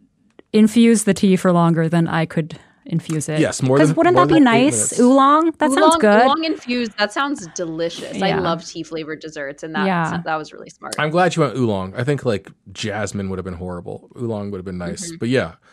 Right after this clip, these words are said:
Speaker 2: I could see Danny Bowen serving this in <laughs> two thousand fourteen or something. Totally. So that's the three variations on Shell's coffee pudding shots. Um,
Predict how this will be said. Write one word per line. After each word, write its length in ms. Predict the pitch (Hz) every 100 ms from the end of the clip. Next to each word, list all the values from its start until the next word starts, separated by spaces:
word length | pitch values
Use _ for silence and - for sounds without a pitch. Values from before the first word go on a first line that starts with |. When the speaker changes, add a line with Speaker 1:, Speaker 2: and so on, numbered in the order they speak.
| _ _ -
Speaker 2:
I 20 |
could 100 | 349
see 100 | 165
Danny 240 | 120 117 120
Bowen 240 | 113 113
serving 300 | - 117 123
this 200 | 120 139
in 60 | 113
<laughs> 20 |
two 240 | - - 135
thousand 500 | - 120 381 - - - 370 370 - - - -
fourteen 400 | - 139 - 135
or 80 | 139
something. 400 | - 147 202 208 -
Totally. 380 | - 262 151 90 - - - - -
So 160 | 170
that's 240 | 165 196 -
the 120 | 190
three 920 | - - 190 214 220 214 214 208 196 - _ _ - - - - - _ -
variations 840 | 156 170 156 139 185 214 - - -
on 500 | 147 139 139 151 139
Shell's 720 | - - 175 170 175 139 - _ -
coffee 500 | - 160 - 180 156
pudding 580 | - - 165 190 190 -
shots. 680 | - 190 226 240 - - -
Um, 640 | 147 135 131 127 123 98